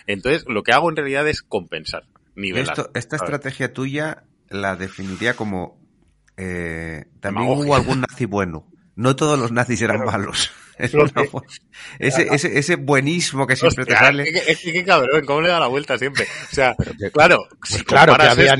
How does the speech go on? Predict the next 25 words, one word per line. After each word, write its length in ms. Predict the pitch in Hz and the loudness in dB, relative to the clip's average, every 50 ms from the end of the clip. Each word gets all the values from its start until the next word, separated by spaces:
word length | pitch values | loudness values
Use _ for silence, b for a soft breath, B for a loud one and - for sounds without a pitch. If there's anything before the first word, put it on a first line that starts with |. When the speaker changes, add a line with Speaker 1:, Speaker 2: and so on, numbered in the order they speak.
| 139 143 | 4 2
Speaker 4:
nazis 260 | - - 147 131 107 | 2 2 2 0 0
buenos, 440 | 117 127 131 120 101 95 107 107 - | 2 0 2 0 0 -2 -6 -8 -6
Speaker 1:
Claro, 260 | - - 151 156 143 107 | -2 2 4 4 4 4
Speaker 4:
joder. 220 | 131 120 123 - | 2 0 -2 -4
Speaker 1:
si, 80 | 117 107 | -6 -8
si, 320 | - - 120 120 120 - | -8 -4 -4 -4 -4 -6
si 200 | - 113 - 110 | -10 -12 -12 -10
tu 120 | - 117 110 | -8 -8 -6
comparación 520 | - 117 110 101 113 104 101 - - 131 139 | -6 -6 -4 -2 0 0 0 0 -2 -4 -2
con 140 | 139 139 | -2 -2
esto 240 | 151 - - - 127 | -2 -4 -4 -2 -2
es, 180 | 143 139 - - - | -2 -2 -4 -6 -10
"Había 340 | - 175 175 123 135 139 135 | -8 -8 -6 -4 -4 -2 -2
nazis 320 | 131 131 - 139 139 131 | -2 -4 -4 -4 -6 -4
buenos", 400 | 131 135 151 151 151 156 160 170 | -2 2 2 2 2 0 -2 -4
claro, 300 | _ - 135 120 123 120 | _ -6 -4 -4 -4 -4
¿dónde 240 | 107 127 135 143 156 | -4 -2 0 0 0
me 100 | 143 127 | 2 0
deja 220 | 117 117 - - | -2 -2 -2 -2
a 40 | 95 | -2
mí? 140 | 107 151 180 | -2 -2 -4
<laughs> 60 | - - | -4 0
¿Sabes? 320 | - 165 175 170 - 151 | 2 4 4 4 4 0
O 60 | 160 131 | -2 0
sea, 220 | 120 147 127 - | 2 2 2 0